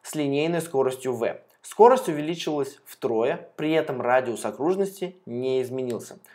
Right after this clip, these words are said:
Каково отношение конечного центростремительного ускорения к начальному? Ну что ж, нам для начала нужно вспомнить, каким образом записывается центростремительное ускорение. А С равняется В в квадрате поделить на R. Ну и если скорость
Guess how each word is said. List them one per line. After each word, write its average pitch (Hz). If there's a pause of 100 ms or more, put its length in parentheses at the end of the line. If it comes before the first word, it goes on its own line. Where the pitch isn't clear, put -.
Каково 180
отношение 180
конечного 135 (160)
центростремительного 123
ускорения 180
к -
начальному? 101 (540)
Ну 190
что -
ж, -
нам 175
для 147
начала 180
нужно 139
вспомнить, 156
каким 135
образом 147
записывается 123
центростремительное 120
ускорение. 107 (280)
А 151
С 214
равняется 131
В 139
в 143
квадрате 165
поделить 117
на 131 (100)
R. 110 (880)
Ну 180
и 151
если 151
скорость 135